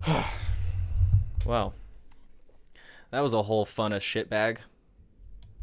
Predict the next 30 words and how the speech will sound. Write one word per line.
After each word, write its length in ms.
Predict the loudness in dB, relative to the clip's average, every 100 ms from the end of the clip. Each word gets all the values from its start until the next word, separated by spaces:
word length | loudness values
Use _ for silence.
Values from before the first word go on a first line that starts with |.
| -14 -16 -20 -20 -20 -20 -20 -20 -18
Um, 540 | -10 -8 -8 -8 -12 -16 -18 -12
yeah, 140 | -8
that 40 | -8
was 140 | -8
a 40 | -6
lot 200 | -6 -6
of 80 |
poison 360 | -8 -8 -6 -10
again. 300 | -10 -10 -10
That 80 | -10
was 80 | -8
a 60 |
lot 200 | -6 -6
of 120 | -8
toxicity. 960 | -10 -10 -10 -14 -12 -12 -12 -14 -20 -20 _ _ _ _ _ _ _ _ _ _ _
But, 320 | -4 -2 -2
I 100 | -4
mean, 340 | -4 -2 -4 -8 -18 -20 -20 _ _ _ _ _ -12
that's 200 | -8 -4
all, 220 | -2 -4
that's 260 | -6 -6 -4
all 140 | -6
the 80 | -8
potting 400 | -6 -4 -4 -8
I 80 | -8
wanted 320 | -8 -10 -12
to 80 | -14
do 180 | -14
today. 460 | -12 -12 -10 -10 -12 -18
Um, 440 | -18 -16 -14 -16